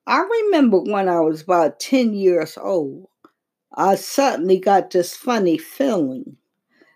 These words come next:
I knew I was going to have a vision.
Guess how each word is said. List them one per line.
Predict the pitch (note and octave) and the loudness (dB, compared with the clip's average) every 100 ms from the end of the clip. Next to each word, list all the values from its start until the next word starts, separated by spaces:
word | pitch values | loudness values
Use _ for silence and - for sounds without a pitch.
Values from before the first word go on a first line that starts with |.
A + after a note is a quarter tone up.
| _ - | _ 0
I | G#3 | 6
knew | A3 C4 | 8 8
I | A#3+ F#3 | 6 4
was | E3+ E3+ | 2 0
going | - A#3 G3 E3 | -2 -2 0 0
to | E3 F#3+ | -2 -6
have | G3 G3 F#3+ F3 D#3+ | -4 -4 -2 -4 -2
a | E3 | -4
vision. | D#3+ F#3 G#3 D3+ A#2+ - | -4 -2 0 0 -4 -20